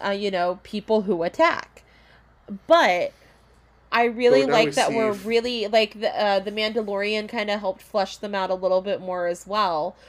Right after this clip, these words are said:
Speaker 1: But we're really fleshing them out even further with these, uh, with this series. And you're getting to understand their culture. You're getting to see them as, you know, humans and this tribe. And,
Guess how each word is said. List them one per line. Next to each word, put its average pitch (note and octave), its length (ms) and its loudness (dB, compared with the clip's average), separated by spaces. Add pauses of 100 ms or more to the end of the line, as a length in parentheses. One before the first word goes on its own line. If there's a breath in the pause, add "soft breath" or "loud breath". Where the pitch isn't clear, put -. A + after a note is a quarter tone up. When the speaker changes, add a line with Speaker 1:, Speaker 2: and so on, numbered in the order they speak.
(320 loud breath)
Speaker 1:
But G3 240 4
we're G#3+ 160 2
really A3+ 580 -2
fleshing G#3 580 -6
them F#3+ 140 -4
out F3+ 200 -2
even F#3 360 -10
further G#3+ 880 -2 (380 soft breath)
with G#3+ 480 -2 (360)
these, G3 800 -8
uh, E3 680 -6
with G#3 280 -6
this F#3+ 220 -4
series. G3+ 880 -10 (500 soft breath)
And F3+ 840 -2 (760)
you're G#3+ 280 -2
getting A3 300 0
to G#3 80 2
understand G3 500 -4
their D3 120 -8
culture. B3+ 800 0 (240 loud breath)
You're G#3 140 -6
getting G3+ 260 -4
to G3 80 -8
see G3+ 200 -10
them F#3 240 -2
as, F3 380 -2
you F#3 160 -8
know, E3+ 240 -2
humans A3+ 560 -6
and E3+ 160 -2
this D#3+ 180 -8
tribe. G3 600 0
And, E3+ 540 -6